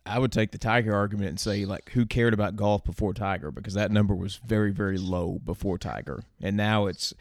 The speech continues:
I mean, it's not, like, N B A high, but it's certainly much <laughs> higher than it was. And it's,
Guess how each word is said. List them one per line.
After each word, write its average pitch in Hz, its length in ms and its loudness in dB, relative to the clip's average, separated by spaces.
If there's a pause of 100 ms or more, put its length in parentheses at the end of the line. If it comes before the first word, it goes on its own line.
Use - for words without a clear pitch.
(200)
I - 40 -4
mean, 156 160 0
it's 165 180 0
not, 143 280 -2
like, 95 240 -6 (840)
N 123 160 6
B 101 160 4
A 104 160 4
high, 90 420 -4
but 98 140 0
it's 110 160 0
certainly 101 680 0 (560)
much 131 400 0
<laughs> - 20 -2
higher 113 280 0
than 110 120 2
it 92 80 -2
was. 101 300 2
And 104 160 4
it's, - 400 -4